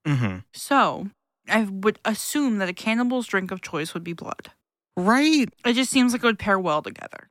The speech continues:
Speaker 1: Right.
Speaker 2: It would make sense.
Speaker 1: And, like, I would like to say the definition of cannibalism is the act or practice of eating the flesh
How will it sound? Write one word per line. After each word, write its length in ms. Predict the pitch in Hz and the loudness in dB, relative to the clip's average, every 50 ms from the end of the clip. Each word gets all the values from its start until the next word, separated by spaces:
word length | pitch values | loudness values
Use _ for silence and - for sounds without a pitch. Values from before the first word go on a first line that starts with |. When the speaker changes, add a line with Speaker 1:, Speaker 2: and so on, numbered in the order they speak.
| _ _ | _ _
Speaker 1:
Right. 420 | 185 165 175 185 151 113 107 - - - | -4 0 2 4 4 4 2 0 -2 0
Speaker 2:
It 80 | 233 | 0
would 120 | 233 233 208 | 0 2 2
make 180 | 214 208 202 | 0 -2 -2
sense. 500 | - - - - - - - - - - _ _ _ _ _ _ _ _ | -4 -10 -12 -14 -14 -16 -16 -16 -16 -18 _ _ _ _ _ _ _ _
Speaker 1:
And, 200 | - 165 165 160 | 0 0 2 2
like, 360 | 160 160 151 143 131 - - _ _ _ _ | 4 4 2 2 0 -2 -8 _ _ _ _
I 100 | 147 160 | 0 2
would 140 | 165 170 165 | 2 2 2
like 200 | 180 190 190 185 | 2 0 0 0
to 140 | - 185 170 | -2 -4 -4
say 600 | - - - 139 131 131 135 143 143 143 139 135 - _ _ _ _ _ _ 127 | -2 0 2 2 4 4 4 2 2 0 -2 -4 -8 _ _ _ _ _ _ -4
the 100 | 120 113 | -2 0
definition 1120 | 101 - 143 135 - - 117 107 101 98 98 - - - 143 135 135 147 151 156 151 - _ _ _ _ _ _ | 2 2 0 0 0 0 0 0 2 0 0 0 2 4 4 4 4 4 2 0 -2 -6 _ _ _ _ _ _
of 160 | - 147 143 - | -2 -2 -2 -2
cannibalism 880 | - 170 170 160 165 160 160 165 175 175 160 165 185 180 180 180 175 - _ _ _ _ _ _ _ _ _ _ _ _ _ _ _ _ _ _ | 0 0 2 2 2 2 2 2 2 2 4 4 4 4 4 2 -2 -6 _ _ _ _ _ _ _ _ _ _ _ _ _ _ _ _ _ _
is 220 | - 143 131 120 113 | -2 -2 0 2 2
the 180 | 127 131 - - _ | 2 2 2 0 _
act 320 | 120 131 139 160 160 - | 0 2 2 2 0 0
or 140 | 139 127 120 | 0 0 0
practice 600 | - _ - - - 143 135 127 - 131 120 - | 0 _ -6 -2 0 2 2 2 0 -4 -4 -2
of 140 | 117 107 101 - - | -4 -4 -4 -6 -4
eating 400 | 139 131 123 123 117 117 113 - - _ | -2 0 0 2 2 0 0 -2 -6 _
the 100 | 120 113 | -6 -6
flesh 560 | 104 - - - - 131 143 160 170 - - | -6 -6 -8 -6 -2 0 2 2 2 0 -2